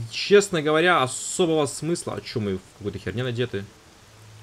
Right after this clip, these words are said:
А, это мы в костюме контрабандиста. Не, давай туда. А, так это я всё это время бегал в костюме контрабандиста.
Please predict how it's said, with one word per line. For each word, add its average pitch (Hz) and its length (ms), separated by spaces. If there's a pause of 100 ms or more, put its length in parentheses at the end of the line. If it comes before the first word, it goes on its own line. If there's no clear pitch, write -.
А, 110 160
это 101 160
мы 113 140
в 113 80
костюме 117 420
контрабандиста. 110 840 (1200)
Не, 98 100
давай 98 180
туда. 117 220
А, 214 300
так 147 140
это 202 160
я 208 60
всё 202 140
это 185 80
время 214 220
бегал 196 260
в - 40
костюме 196 280
контрабандиста. 175 960